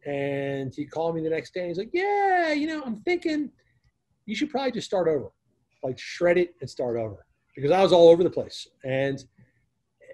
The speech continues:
you know, it was, it was sh-, shiny object syndrome. Every, every new thing I heard, I was cramming into the book, and I had no, no focus whatsoever. Because again, all the stuff was new to me. You know, this idea of challenging the running shoe industry,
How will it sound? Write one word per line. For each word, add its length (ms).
you 180
know, 100
it 100
was, 300
it 140
was 140
sh-, 200
shiny 440
object 320
syndrome. 340
Every, 160
every 160
new 160
thing 200
I 40
heard, 360
I 120
was 140
cramming 480
into 160
the 80
book, 340
and 80
I 60
had 100
no, 380
no 140
focus 460
whatsoever. 600
Because 220
again, 200
all 180
the 60
stuff 200
was 80
new 160
to 80
me. 260
You 100
know, 280
this 240
idea 240
of 80
challenging 460
the 80
running 260
shoe 240
industry, 380